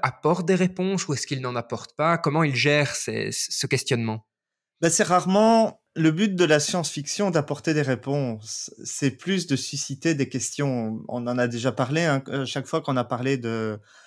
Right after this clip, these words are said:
Speaker 2: de littérature, de cinéma, d'anticipation. C'est imaginer comment pourrait être notre avenir et donc nous faire nous interroger sur le présent. Et là aussi,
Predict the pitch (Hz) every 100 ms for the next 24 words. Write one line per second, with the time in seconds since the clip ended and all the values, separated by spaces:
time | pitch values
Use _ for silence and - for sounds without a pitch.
0 | _ _ - 123 123 123 131 131 - 139
1 | 139 135 127 117 - 127 127 135 123 127
2 | 131 - 123 - 117 117 104 - 139 170
3 | 196 220 - _ - - 147 - - 170
4 | 170 165 135 139 160 165 160 170 160 147
5 | _ - 165 156 165 147 143 139 135 131
6 | 131 120 127 107 165 190 180 127 147 147
7 | - 170 143 120 120 110 123 117 160 156
8 | 120 110 - 117 131 127 110 - - -
9 | _ 143 156 170 143 - 185 170